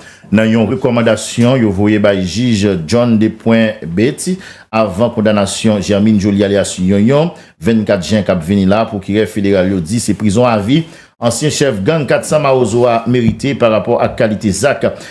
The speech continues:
Li fait dans le pays d'Haïti, avocat Yon Yon yo contesté recommandation procureur yo et yo dit client yo a ta doué condamné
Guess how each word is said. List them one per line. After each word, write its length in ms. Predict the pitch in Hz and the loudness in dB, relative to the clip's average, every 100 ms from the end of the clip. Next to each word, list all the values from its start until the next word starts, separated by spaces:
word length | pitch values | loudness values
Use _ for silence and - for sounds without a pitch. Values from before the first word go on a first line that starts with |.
| - | -6
Li 160 | 117 143 | -2 -2
fait 280 | - - 135 | -2 -2 0
dans 220 | 120 139 | 2 0
le 60 | - | 0
pays 260 | 131 123 | 0 2
d'Haïti, 580 | 123 117 110 - - 160 | 2 0 0 -4 -2 0
avocat 440 | 131 104 104 120 | 2 0 0 0
Yon 160 | 110 107 | 2 0
Yon 160 | 104 107 | 2 2
yo 100 | 127 | 0
contesté 640 | - 160 156 123 - 147 151 - - _ | -2 -4 -2 -4 0 0 0 -4 -20 _
recommandation 680 | 113 101 120 113 107 - 117 | -4 0 2 2 0 -2 -2
procureur 480 | 95 117 110 110 98 | -2 -4 0 0 2
yo 240 | 101 127 131 | 2 0 0
et 180 | 123 | 2
yo 120 | 113 107 | 2 2
dit 240 | 90 151 | 0 -4
client 280 | - 117 113 | 0 2 4
yo 220 | 104 98 | 4 2
a 120 | 117 | 0
ta 180 | 113 101 | 0 -2
doué 300 | 90 117 131 | 0 -2 -4
condamné 520 | - 127 110 104 143 | -2 0 2 0 -2